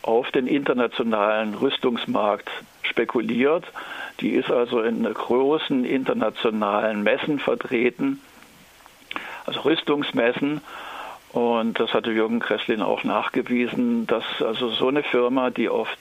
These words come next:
diesen Messen, beispielsweise einer Messe in Katar, äh, ihre Produkte feilbietet, dass die nicht, äh, sich auf einen nationalen Markt beschränkt, sondern dass die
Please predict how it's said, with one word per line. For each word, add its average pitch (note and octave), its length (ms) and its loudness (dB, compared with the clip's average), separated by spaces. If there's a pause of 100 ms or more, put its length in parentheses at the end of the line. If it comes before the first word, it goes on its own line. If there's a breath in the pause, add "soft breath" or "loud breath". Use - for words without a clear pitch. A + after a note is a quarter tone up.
(140)
diesen C#3 320 2
Messen, A#2+ 400 0
beispielsweise A2 720 0
einer G#2+ 180 -4
Messe A2+ 300 -2
in - 180 -2
Katar, B2+ 560 0 (800 loud breath)
äh, A2+ 260 2
ihre C3 200 4
Produkte C#3 560 -2
feilbietet, B2 720 0
dass G2 160 -4
die A#2+ 180 0
nicht, A#2+ 400 0
äh, A#2 280 2 (720 loud breath)
sich D3 160 0
auf A2+ 260 0
einen A2+ 300 0
nationalen A2+ 680 0
Markt A2+ 300 0
beschränkt, A2+ 440 -2
sondern G#2+ 260 -2
dass A2 120 -2 (140)
die A#2+ 340 2